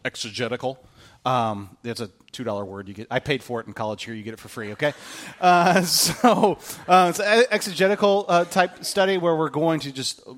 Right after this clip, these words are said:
really, really, really step into, um, what's going on in the scripture and what that has to do. Because I'm a firm believer that if we start to understand the context in which the scripture is written in,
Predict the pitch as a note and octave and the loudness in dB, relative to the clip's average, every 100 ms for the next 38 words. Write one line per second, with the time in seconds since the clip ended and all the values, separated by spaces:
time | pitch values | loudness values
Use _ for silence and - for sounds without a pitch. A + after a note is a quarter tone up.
0 | A#2+ D3 E3+ D#3+ D3 C#3+ C3+ B2 - C#3 | -10 -2 0 0 0 0 0 -2 -2 -2
1 | B2+ B2+ A2+ A#2+ A2+ - - - - _ | -2 -6 -8 -8 -8 -10 -18 -20 -20 _
2 | G#2+ A2 G2+ F#2 F#2+ _ - A#2 C#3+ C#3+ | -4 -4 -4 -10 -18 _ -20 -2 0 0
3 | - C3+ B2 A2+ A#2 A2+ A#2 A2+ - - | -2 -2 -2 -4 -4 -6 -8 -8 -8 -10
4 | A2 - F2+ G#2+ A2 B2+ C3 B2 G#2+ G#2 | -12 -14 -14 -12 -4 -4 -4 -6 -8 -12
5 | G2+ G2+ F2+ - F#3 D#3 - - G#3+ D4 | -14 -14 -10 0 0 0 -8 -2 4 4
6 | G#3+ - A3+ A#3 G#3+ F#3+ D#3 C3 C3+ B2+ | 4 0 0 2 4 4 2 2 -2 2
7 | D3 C#3 - - - A3+ - A3+ G#3+ G3 | 2 2 -2 -18 -6 -2 2 0 2 2
8 | F#3 - F#3 D3+ - - C#4 D4 A#3+ G3+ | 0 -2 -2 -2 -2 2 2 4 4 4
9 | - F#3 F3 F3+ - C#3+ G3 F#3+ F#3+ D3+ | 2 -4 -4 -4 -6 -8 -6 -6 -6 -6
10 | C#3 G3 C#3+ A#2+ A2+ | -4 -6 -4 -8 -8